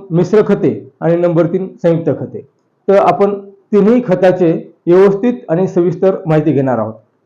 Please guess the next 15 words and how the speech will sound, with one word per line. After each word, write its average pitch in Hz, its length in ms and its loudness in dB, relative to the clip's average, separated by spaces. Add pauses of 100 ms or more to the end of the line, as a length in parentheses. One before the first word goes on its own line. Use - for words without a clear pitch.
(160)
आता 185 360 2
बरेच 180 300 2
शेतकऱ्यांच्या 202 640 2
शेतामध्ये 185 680 0 (240)
एकच 196 300 4
जमीन, 180 460 0 (380)
सारखी 175 380 0
मेहनत 175 400 2 (560)
आणि 170 260 2
एक 196 120 2
वाण 170 180 2
असताना 175 400 0
सुद्धा 160 400 0 (580)
बऱ्याच 180 340 2
ठिकाणी 180 400 2